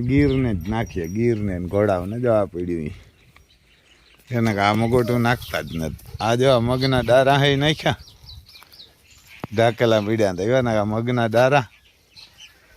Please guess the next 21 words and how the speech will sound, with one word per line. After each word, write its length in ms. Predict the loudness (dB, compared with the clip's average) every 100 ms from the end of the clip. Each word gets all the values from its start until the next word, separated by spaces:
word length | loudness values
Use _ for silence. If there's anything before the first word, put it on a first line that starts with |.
| _ -20 -20 _ -20 -20 -20 -20 -10
અને 180 | -4 -4 -4 -12 -20 -20 -20 -20 -20 -20 -20 -20 -20 -20 -20 -20 -20 -20 -20 -2
આ 160 | 2 4
મગોટું 420 | 4 4 4 4
તો 60 | 4 2 2
ઘોડાઓને 520 | 4 6 6 4 2 0
ને 180 | 0 0 -2 -2
ગીરને 460 | 2 4 4 2 0
જ 60 | -2 0
નાખીએ, 420 | 0 0 -8 -16 -10 2
બળદુને. 540 | 2 2 2 0 0 -12 -20 _ -20 -20 _ _ -10 0
કાંકરેજને 560 | 2 4 2 2 2 4
જડતું 400 | 4 4 -2 -6
જ 60 | -4
નથી. 280 | -6 -10 -16 -20 -20 _ _ _ _ _ _ _ _ _ _ -8
અને 180 | -4 2
આ 160 | 4 4
મગોટું 400 | 4 2 2 2
અહીં 180 | 2
પડ્યું 280 | 2 2 2
ને, 100 | 2
જો 160 | 2